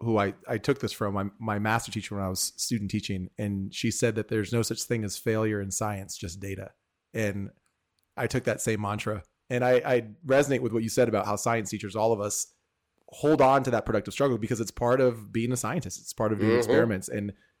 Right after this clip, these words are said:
Speaker 1: that genuine aha moment or, or it didn't work out.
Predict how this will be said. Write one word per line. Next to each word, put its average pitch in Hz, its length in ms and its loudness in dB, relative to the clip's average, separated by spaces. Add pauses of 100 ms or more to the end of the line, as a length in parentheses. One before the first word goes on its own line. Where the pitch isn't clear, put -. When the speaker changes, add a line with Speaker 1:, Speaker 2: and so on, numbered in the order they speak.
(280)
Speaker 1:
that 113 300 0
genuine 127 640 2
aha 113 460 2
moment 117 520 0
or, 110 440 4 (200)
or 202 120 6
it 180 40 2
didn't 220 180 4
work 220 180 2
out. 269 300 -4